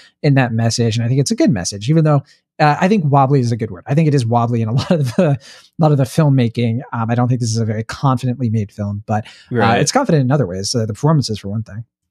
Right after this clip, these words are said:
Speaker 2: I mean, like I said, like, it's a kind of discount style thing. Like, it's obviously hearkening to, like, other movies and other filmmakers, so it doesn't really feel authentic to itself. But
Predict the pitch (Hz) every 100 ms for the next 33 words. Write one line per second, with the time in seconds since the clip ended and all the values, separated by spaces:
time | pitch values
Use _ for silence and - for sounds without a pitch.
0 | _ - 233 240 190 208 170 - 156 151
1 | 147 156 139 - 185 170 - 123 - -
2 | 131 135 - - 117 131 - 139 123 101
3 | 98 110 107 98 110 - 107 - 101 95
4 | 104 95 95 98 95 95 95 98 98 95
5 | 92 107 104 110 - 113 107 101 120 113
6 | 110 98 - 110 104 98 101 98 101 -
7 | 95 - 107 107 110 - 107 95